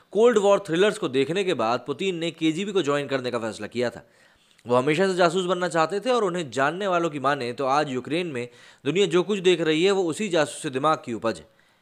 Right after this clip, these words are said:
एक राष्ट्रपति के तौर पर वो जो भी फैसले लेते हैं, उन पर एक एजेंट लाइफ का असर साफ नजर आता है। सिर्फ पन्द्रह साल की उम्र में केजीबी के डायरेक्टर के पास जाकर उनसे नौकरी की मांग सिर्फ पुतिन ही कर सकते थे।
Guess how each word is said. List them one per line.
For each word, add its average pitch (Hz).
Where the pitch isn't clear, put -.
एक 131
राष्ट्रपति 156
के 160
तौर 170
पर 175
वो 160
जो 147
भी 208
फैसले 165
लेते 147
हैं, 139
उन 147
पर 156
एक 143
एजेंट 143
लाइफ 143
का 123
असर 131
साफ 151
नजर 101
आता 80
है। -
सिर्फ 202
पन्द्रह 214
साल 247
की 247
उम्र 220
में 202
केजीबी 202
के 196
डायरेक्टर 151
के 165
पास 151
जाकर 131
उनसे 139
नौकरी 131
की 170
मांग 135
सिर्फ 143
पुतिन 131
ही 117
कर 104
सकते 104
थे। 82